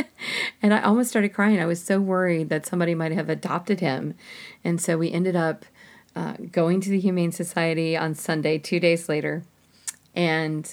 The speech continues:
uh, my husband met him. We brought him home. He threw up in my husband's car, and he became our shadow. So this episode is dedicated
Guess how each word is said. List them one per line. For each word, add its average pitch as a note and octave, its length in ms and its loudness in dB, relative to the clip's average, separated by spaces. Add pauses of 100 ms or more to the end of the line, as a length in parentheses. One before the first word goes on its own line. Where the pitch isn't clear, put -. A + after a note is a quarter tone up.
uh, D#3 120 -4
my D3+ 140 -6
husband E3 400 -2
met D3+ 140 0
him. D3+ 420 -4
We D#3 80 -2
brought D#3 220 4
him D#3+ 100 2
home. D#3 240 0
He D3 80 -2
threw E3 220 2
up D#3+ 120 0
in E3 80 0
my D#3 140 0
husband's D3+ 360 -4
car, C#3+ 400 -4 (560)
and E3 180 0
he E3+ 100 4
became D#3 440 -2
our C#3+ 140 -2
shadow. - 480 -4 (880)
So - 140 0
this G#3+ 240 2
episode G#3 500 4
is G3 140 0
dedicated E3 800 2